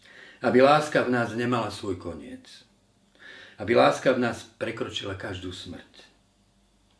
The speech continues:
Aby sme sa nechali v Bohu zmieriť so sebou samými. Aby sme v Kristovej lásky mo-, láske mohli každej ľudskej bytosti povedať: "Chcem,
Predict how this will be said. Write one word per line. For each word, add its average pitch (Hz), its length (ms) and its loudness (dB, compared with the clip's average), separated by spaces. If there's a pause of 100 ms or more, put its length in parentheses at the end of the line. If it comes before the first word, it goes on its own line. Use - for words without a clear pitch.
(240)
Aby 113 160 -2
sme 120 160 -2
sa 123 80 -6
nechali 113 480 -6
v 90 80 -14
Bohu 113 240 -6
zmieriť 107 640 -8 (640)
so 107 240 -12
sebou 107 400 -8
samými. 90 640 -10 (480)
Aby 110 160 0
sme 113 160 -2
v - 80 -10
Kristovej 123 480 0
lásky 110 400 0
mo-, 104 320 -14 (160)
láske 107 480 -6
mohli 101 320 -10
každej 107 480 -8
ľudskej 101 480 -10
bytosti 92 480 -12
povedať: 85 480 -14 (1040)
"Chcem, 101 380 -4